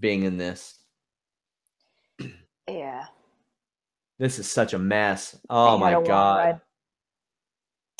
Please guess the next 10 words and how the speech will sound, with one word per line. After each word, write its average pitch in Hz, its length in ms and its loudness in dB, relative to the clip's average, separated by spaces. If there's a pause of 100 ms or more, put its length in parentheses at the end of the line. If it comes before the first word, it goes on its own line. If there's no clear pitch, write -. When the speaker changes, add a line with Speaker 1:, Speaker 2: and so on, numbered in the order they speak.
(400)
Speaker 2:
Concussion. 208 500 0 (1700)
Speaker 1:
Just - 320 -6
all 160 280 -4
over 226 280 4
the 113 100 0
place. 82 580 -6 (3250)
Vis, 160 640 6
get 190 280 8
pinned, 180 500 6
bro. 95 520 2